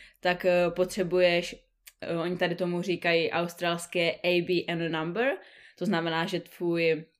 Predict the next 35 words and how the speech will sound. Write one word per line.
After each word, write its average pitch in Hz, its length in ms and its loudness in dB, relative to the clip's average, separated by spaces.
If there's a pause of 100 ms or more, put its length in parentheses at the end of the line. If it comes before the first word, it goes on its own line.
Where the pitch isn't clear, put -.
(200)
biznis 190 400 4
dostane 170 420 -2
číslo, 269 560 -2 (460)
nic 208 240 -2
to 185 100 0
nestojí, 208 480 -2
v - 80 -12
podstatě 175 880 0
je 175 100 -2
to 180 100 0
vyplnění 175 680 2
pár 165 240 0
papírů 170 800 0 (720)
a 170 160 0
odeslání 175 640 2
toho 175 160 -2
papíru 170 400 0
na 156 160 -2
úřad. 262 400 2 (580)
Oni 190 180 0
ti 185 140 0
přidělí 185 400 4
číslo 269 600 -2 (560)
a 175 220 4
jakmile 185 440 2
to 170 160 2
obdržíš, 254 640 0 (160)
tak 170 380 -2 (460)
je 170 100 0
to 170 120 0
tvoje 190 460 0
a 180 140 -2
můžeš 180 300 -2
si 170 300 -2
vlastně 170 540 -2